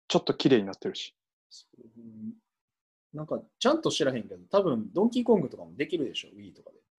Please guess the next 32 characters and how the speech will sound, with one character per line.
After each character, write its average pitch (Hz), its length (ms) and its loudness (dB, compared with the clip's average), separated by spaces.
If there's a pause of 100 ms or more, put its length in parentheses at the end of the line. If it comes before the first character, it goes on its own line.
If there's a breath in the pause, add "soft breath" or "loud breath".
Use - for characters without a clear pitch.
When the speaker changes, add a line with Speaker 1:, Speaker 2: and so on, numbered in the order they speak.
(480)
Speaker 1:
で - 80 -6 (120)
き 233 240 6
る 233 60 6 (120)
ん 113 120 0
ち - 100 -8
ゃ 98 60 -2
う？ 90 280 -6 (220)
Speaker 2:
す - 280 -12
げ 165 180 0
え 277 40 2
よ 254 140 -2 (140)
な。 - 60 -12
Speaker 1:
あ、 - 40 -12 (420)
あ 160 100 4
れ 170 100 6
で、 151 340 4 (240)
何？ 110 400 -4
あ 104 140 -8
の、 98 120 -10
ク - 180 -2
ラ 160 80 2
シ - 180 -4
ッ - 100 -8
ク 143 120 2
版 127 240 4
出 123 120 4
た 104 140 0
時 98 320 -8
に 87 120 -16
な、 95 120 -10
Speaker 2:
う 92 80 -14
ん。 87 80 -20